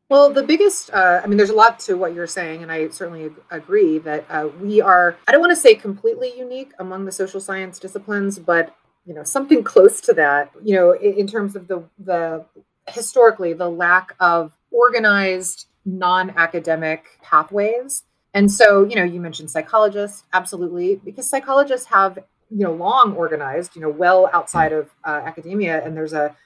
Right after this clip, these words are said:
you know, series of standards and a series of clear pathways to practice that are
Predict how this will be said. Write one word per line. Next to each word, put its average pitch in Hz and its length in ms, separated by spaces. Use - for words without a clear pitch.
you 180 40
know, 175 80
series 170 320
of 156 100
standards 196 720
and 156 260
a 156 40
series 160 460
of 151 300
clear 233 400
pathways 180 600
to - 140
practice 160 840
that 180 160
are 165 420